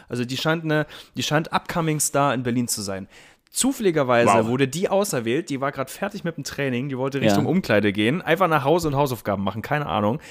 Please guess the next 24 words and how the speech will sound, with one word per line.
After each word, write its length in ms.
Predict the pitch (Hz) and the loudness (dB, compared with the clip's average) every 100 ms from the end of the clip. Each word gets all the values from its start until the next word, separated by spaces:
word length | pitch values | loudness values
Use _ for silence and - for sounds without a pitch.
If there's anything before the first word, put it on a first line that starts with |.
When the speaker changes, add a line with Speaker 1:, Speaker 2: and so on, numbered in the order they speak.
| - | -6
Speaker 1:
Johannes 420 | 127 120 165 190 | 2 4 4 0
hat 120 | 170 - | -2 -2
sie 80 | 131 | -4
abgefangen, 440 | - - - 107 | -6 -10 -4 -2
hat 120 | 120 | -2
gesagt, 240 | 131 123 117 | -2 -4 -2
"Hier, 280 | - 185 196 - - - | 2 2 0 -12 -20 0
der 100 | 139 | 2
ist 60 | 156 | 2
hier 100 | 156 | 2
grad 220 | 151 151 | 0 0
zum 100 | 139 | -4
Probetraining, 800 | - 160 190 - 170 175 180 185 - - | 0 2 2 0 0 2 2 -2 -10 -6
hast 180 | 143 143 | -2 0
du 40 | |
Lust, 220 | 151 165 160 | 2 2 2
noch 60 | |
ein 60 | 151 | 0
paar 160 | 147 | 2
Bälle 220 | 143 151 127 | 2 4 2
mit 160 | 113 | 2
dem 140 | 110 98 | -2 -2
zu 100 | 98 | -6
spielen?" 400 | - 98 87 | -6 -6 -8